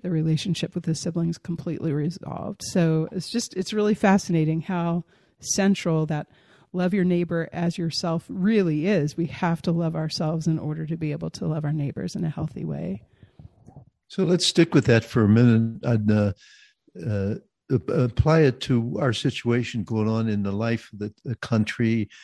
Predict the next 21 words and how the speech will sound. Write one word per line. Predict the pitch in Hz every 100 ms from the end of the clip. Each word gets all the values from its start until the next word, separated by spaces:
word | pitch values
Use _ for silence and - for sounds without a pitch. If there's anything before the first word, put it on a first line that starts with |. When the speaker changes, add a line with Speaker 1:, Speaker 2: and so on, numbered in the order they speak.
| - _ -
Speaker 2:
in, | 120 117
in | - 147
the | 135
world, | 107 123 117
in | 117 104
the | 98
country, | - 113 107 - 113 110
and | 107 98 98
we're | 104 107
not, | 101 113
we're | 113 104
in |
the | 98
midst | 98 113 - 104
of | 92
the, | 104 101 - - - - _ -
of | 92
the | 104
war | 92 110 113
in | 101
Ukraine. | 104 101 - 113 107 113